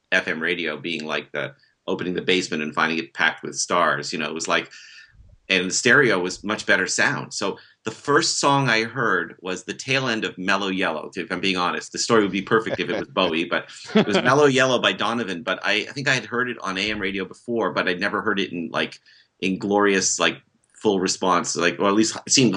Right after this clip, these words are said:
Speaker 1: much higher frequency to me. It's like H D, you know? And then, and then the next song was, uh, Space Oddity, which would, they didn't pre-announce it. So it just, you just hear that, and then the harmonics and the ground control. And I was like,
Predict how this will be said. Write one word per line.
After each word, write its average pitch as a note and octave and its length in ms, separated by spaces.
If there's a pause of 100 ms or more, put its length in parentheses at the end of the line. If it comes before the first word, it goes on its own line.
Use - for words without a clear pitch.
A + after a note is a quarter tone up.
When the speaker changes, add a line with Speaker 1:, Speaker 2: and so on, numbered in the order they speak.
(100)
Speaker 1:
much G#2 140
higher E2+ 200
frequency F2+ 400
to D#2 80
me. D2+ 220
It's - 380
like G#2 120
H G2+ 240
D, F#2 180
you D#2 140
know? E2 220 (380)
And G2+ 180
then, G2+ 260
and G#2 160
then G#2 160
the G2 120
next C3+ 320
song F#2+ 280
was, F2+ 160 (300)
uh, D#2 240 (360)
Space C3+ 320
Oddity, F2+ 300
which F#2+ 300
would, G2 180
they F#2+ 160
didn't G#2+ 400
pre-announce G#2+ 560
it. - 140
So F2 220
it E2 40
just, F#2+ 220
you G2 120
just G#2 200
hear F#2+ 100
that, E2 260
and A2 2000
then F2+ 120
the E2+ 180
harmonics F2+ 600
and E2+ 120
the D#2+ 120 (300)
ground A2+ 420
control. A#2+ 640 (280)
And G#2 140
I G#2+ 40
was G#2+ 120
like, G2 240